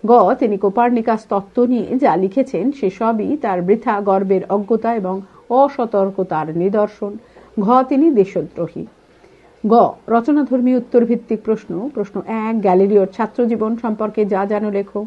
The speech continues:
দুই, শিক্ষকতার শুরুর দিকে তার অর্থকষ্ট চলছিল কেন? এই সমস্যার সমাধানে তিনি কি স্থির করলেন? তিন, দূরবীন কিভাবে গ্যালিলিওর বিশ্ব সমীক্ষার প্রধান যন্ত্র হয়ে উঠল ব্যাখ্যা করো।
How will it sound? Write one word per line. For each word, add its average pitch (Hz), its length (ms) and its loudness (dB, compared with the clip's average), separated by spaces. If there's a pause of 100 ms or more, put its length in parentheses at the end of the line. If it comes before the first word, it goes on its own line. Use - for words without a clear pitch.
(640)
দুই, 247 360 6
শিক্ষকতার 233 680 -2
শুরুর 233 360 2
দিকে 226 340 -2
তার 190 280 -4
অর্থকষ্ট 214 560 -4
চলছিল 190 500 -4
কেন? 190 320 -6 (640)
এই 294 180 8
সমস্যার 269 460 0
সমাধানে 240 640 -2
তিনি 214 220 0
কি 214 220 -2
স্থির 226 300 -2
করলেন? 214 380 0 (540)
তিন, 262 420 4
দূরবীন 226 400 6
কিভাবে 233 420 2
গ্যালিলিওর 202 460 4
বিশ্ব 226 580 -2 (100)
সমীক্ষার 254 680 0
প্রধান 196 440 2
যন্ত্র 208 340 0
হয়ে 226 200 0
উঠল 214 240 -2
ব্যাখ্যা 208 320 -2
করো। 202 300 -2